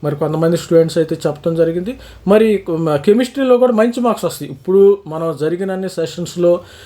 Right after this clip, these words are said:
మరి ట్వంటీ సెకండ్ ఫస్ట్ షిఫ్ట్ కానీ, సెకండ్ షిఫ్ట్ కానీ, ట్వంటీ థర్డ్ ఫస్ట్ షిఫ్ట్ అని సెషన్ almost all moderate, easy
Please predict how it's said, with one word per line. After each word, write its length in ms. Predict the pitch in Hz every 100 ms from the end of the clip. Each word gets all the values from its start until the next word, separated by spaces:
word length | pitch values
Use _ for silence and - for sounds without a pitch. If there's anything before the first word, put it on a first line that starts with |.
| -
మరి 160 | 156 160
ట్వంటీ 380 | 151 170 185 208
సెకండ్ 640 | 202 175 185 180 180 180 185 -
ఫస్ట్ 180 | 160 -
షిఫ్ట్ 240 | 190 -
కానీ, 360 | 170 170 170 170
సెకండ్ 420 | - 139 170 170
షిఫ్ట్ 260 | 165 -
కానీ, 320 | 160 165 165 165 - - -
ట్వంటీ 320 | 170 196 220
థర్డ్ 360 | 214 196 190 185
ఫస్ట్ 260 | 170 160
షిఫ్ట్ 200 | 196 190
అని 80 | 190
సెషన్ 260 | 202 185 233
almost 640 | 180 226 254 247 240 240
all 260 | 240 220 208 - - _ 151 160
moderate, 880 | 190 220 220 226 226 208 220 202 160
easy 380 | 170 226 220